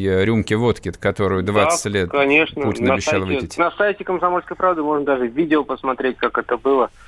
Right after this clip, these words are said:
Speaker 1: Ты пил?
Speaker 2: В общем,
Speaker 1: Ты тоже
Speaker 2: довольно.
Speaker 1: пил?
Speaker 2: Не, я не пил. А, пил,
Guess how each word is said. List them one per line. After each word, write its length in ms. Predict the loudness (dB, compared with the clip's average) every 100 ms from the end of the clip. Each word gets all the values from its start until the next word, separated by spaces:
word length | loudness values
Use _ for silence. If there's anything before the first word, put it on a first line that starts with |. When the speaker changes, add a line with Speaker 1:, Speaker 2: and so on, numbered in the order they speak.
| -6
Speaker 1:
Ты 100 | -2
пил? 260 | 0 2 2
Speaker 2:
В 20 |
общем, 260 | 0 -6 -10 -6 -2
Speaker 1:
Ты 80 |
тоже 240 | 2 4 2
Speaker 2:
довольно. 240 | 2 0 -2 -8 -20 _ -20 -8
Speaker 1:
пил? 100 | 0
Speaker 2:
Не, 200 | 2 2
я 120 | 2
не 140 | 0
пил. 220 | -4 -6 -6 -12 -4
А, 240 | 0 2 0
пил, 320 | 0 0